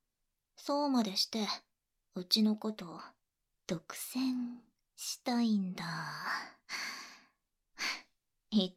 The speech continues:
とくけど、うち、高いよ。せっかくのお年玉貯金だけど、そんぐらいの金額なら、普通は、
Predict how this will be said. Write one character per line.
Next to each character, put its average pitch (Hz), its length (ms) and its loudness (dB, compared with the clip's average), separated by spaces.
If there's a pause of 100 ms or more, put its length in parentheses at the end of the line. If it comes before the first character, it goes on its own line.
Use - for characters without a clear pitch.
(120)
と 220 140 -2
く - 120 -10
け 190 140 0
ど、 208 280 0 (720)
う 165 240 -4
ち、 - 240 -4 (280)
高 220 500 -2
い 370 200 -2
よ。 294 460 -2 (1000)
せ - 180 -2
っ 180 140 -2 (260)
か 311 160 4
く 330 160 2
の 320 260 6
お 190 80 4
年 214 300 2
玉 226 220 6
貯 226 180 0
金 202 320 4
だ 165 140 -6
け 160 180 -6
ど、 190 680 -2 (760)
そ 165 340 2
ん 190 180 -2
ぐ 214 100 4
ら 214 140 4
い 214 60 6
の 214 140 2
金 214 240 4
額 226 240 2
な 233 140 6
ら、 - 240 2 (640)
普 - 220 -14
通 - 160 -4
は、 247 720 4